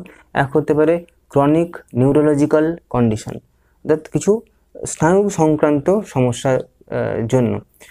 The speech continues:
তার আবার দুখানা ভাগ দেখানো হচ্ছে। একটা হচ্ছে মাল্টিপল স্ক্লেরোসিস,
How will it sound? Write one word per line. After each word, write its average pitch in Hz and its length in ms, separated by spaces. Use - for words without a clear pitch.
তার 160 160
আবার 165 220
দুখানা 131 260
ভাগ 113 240
দেখানো 113 360
হচ্ছে। - 260
একটা 147 320
হচ্ছে 160 280
মাল্টিপল 123 560
স্ক্লেরোসিস, 151 680